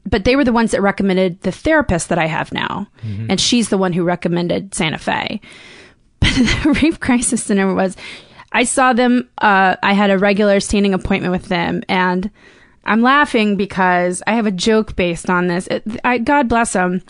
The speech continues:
Speaker 1: There was one time when she was, they were doing some project that involved t-shirts, and girls would, like, make t-shirts and they would be held up. And, and I know, I understand the concept of it. It's like, hey, you're,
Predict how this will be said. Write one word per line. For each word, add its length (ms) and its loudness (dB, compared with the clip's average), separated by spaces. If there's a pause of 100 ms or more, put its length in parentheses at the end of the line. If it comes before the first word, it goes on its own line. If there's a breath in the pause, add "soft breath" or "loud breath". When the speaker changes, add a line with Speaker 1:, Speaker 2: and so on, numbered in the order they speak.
(140)
Speaker 1:
There 100 2
was 160 0
one 180 2
time 340 0
when 380 -2 (720 soft breath)
she 260 -2
was, 180 0
they 100 0
were 100 2
doing 240 2
some 240 0
project 680 0
that 140 0
involved 540 0
t-shirts, 560 -2
and 140 -4
girls 340 0
would, 140 -2
like, 260 -4
make 340 -4
t-shirts 640 -2
and 180 -2
they 60 -4
would 160 -6
be 120 -4
held 360 -2
up. 280 2
And, 160 0 (340 loud breath)
and 120 2
I 60 4
know, 340 4
I 140 0
understand 560 0
the 60 -2
concept 560 -2
of 160 2
it. 100 0
It's 200 -4
like, 300 -2
hey, 180 -2
you're, 360 2